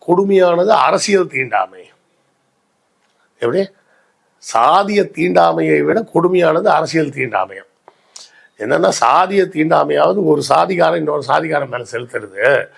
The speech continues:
அரசியல் தீண்டாமைனா என்னன்னா, ஒரு கட்சிக்காரன் இன்னொரு கட்சிக்காரன் மேல தீ-, செலுத்துவது. ஒரு அ தி மு க கட்சிக்காரரோட விழாவுக்கு, வீட்டு விழாவுக்கோ எதுக்காவது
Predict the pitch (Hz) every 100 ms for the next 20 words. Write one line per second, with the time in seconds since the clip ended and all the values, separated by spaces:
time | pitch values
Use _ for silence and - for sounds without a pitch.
0 | - - - - 123 202 - 226 202 180
1 | 175 170 160 156 156 160 139 131 127 185
2 | 156 143 147 - 240 214 190 185 180 170
3 | 165 165 214 190 160 147 156 147 131 143
4 | 135 127 120 117 110 104 92 - _ -
5 | 156 160 139 113 113 120 113 _ _ _
6 | - - - - 160 151 139 196 208 208
7 | 196 165 160 165 156 147 143 139 135 123
8 | 143 151 151 131 - 120 131 120 _ 120
9 | 151 160 147 131 139 139 123 139 135 131
10 | 127 131 135 107 104